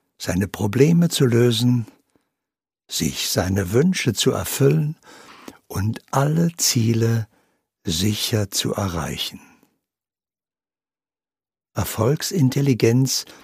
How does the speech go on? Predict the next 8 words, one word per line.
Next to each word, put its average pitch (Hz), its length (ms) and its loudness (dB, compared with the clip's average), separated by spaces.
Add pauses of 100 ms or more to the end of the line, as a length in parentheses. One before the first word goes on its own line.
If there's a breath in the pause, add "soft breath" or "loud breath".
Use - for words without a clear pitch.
(500 loud breath)
erfordert 127 680 -2
die - 100 -2
Optimierung 147 920 2
unserer 120 560 0 (520 loud breath)
kreativen 147 960 0 (140)
und - 440 0 (360 soft breath)
praktischen - 680 -4
Fähigkeiten 92 1000 0